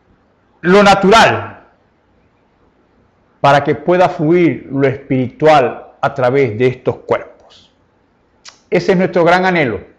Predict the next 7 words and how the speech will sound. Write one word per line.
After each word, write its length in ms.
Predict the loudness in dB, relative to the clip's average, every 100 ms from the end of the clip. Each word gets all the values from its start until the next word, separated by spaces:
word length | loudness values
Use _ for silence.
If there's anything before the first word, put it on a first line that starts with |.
| _ _ _ _ _ _ _ _ _ _ _ _ _ _ _ _ _
El 180 | -2 -2
conocimiento 880 | 0 -2 0 0 2 2 2 2 2
de 120 | 4
Dios 400 | 4 4 4 4
en 140 | 2 2
esta 380 | 0 2 4 6
hora, 560 | 4 2 0 -12 -18